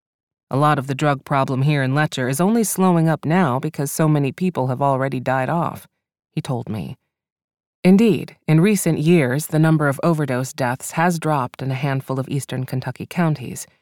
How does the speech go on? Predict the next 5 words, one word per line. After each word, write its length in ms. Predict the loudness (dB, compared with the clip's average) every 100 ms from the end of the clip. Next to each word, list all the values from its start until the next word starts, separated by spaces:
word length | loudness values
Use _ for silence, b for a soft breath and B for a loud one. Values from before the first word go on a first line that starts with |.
| _
including 540 | 0 2 4 4 2 2
Letcher 400 | 0 -2 -6 -6
and 300 | -4 -4 -2
neighboring 440 | -4 -4 -6 -8
Clay. 460 | -4 -2 -2 -4